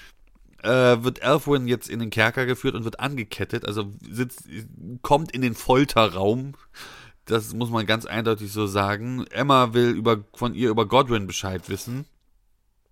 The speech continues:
Und ja, die Folter beginnt. Äh, ich gehe jetzt nicht ins Detail, es ist nämlich nicht schön. Äh, nur ihr müsst wissen, sie wird gefoltert. Die Reisegesellschaft ist weiter unterwegs, allerdings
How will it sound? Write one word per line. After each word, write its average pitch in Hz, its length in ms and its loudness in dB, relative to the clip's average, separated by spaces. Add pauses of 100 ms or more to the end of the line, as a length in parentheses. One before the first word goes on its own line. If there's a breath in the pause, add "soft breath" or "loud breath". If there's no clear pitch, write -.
(340)
Und 127 500 -4
ja, 101 180 -2 (100)
die 123 100 -4
Folter 104 380 0
beginnt. 104 560 -8 (920 loud breath)
Äh, 107 360 2 (100)
ich - 120 -2
gehe 139 120 2
jetzt 127 160 0
nicht 113 120 0
ins 104 140 -4
Detail, 95 420 -2
es 98 160 -4
ist 113 140 -6
nämlich 101 240 -8
nicht 107 240 -8
schön. 87 500 -8 (240)
Äh, 107 320 -2 (460)
nur 156 320 4
ihr 123 80 6
müsst 123 200 -2
wissen, 113 360 -6
sie 107 200 -6
wird 104 140 -6
gefoltert. - 540 -10 (1500 loud breath)
Die 156 460 0
Reisegesellschaft 110 1080 2
ist 120 380 -6
weiter 135 260 6
unterwegs, 127 480 0
allerdings 151 640 2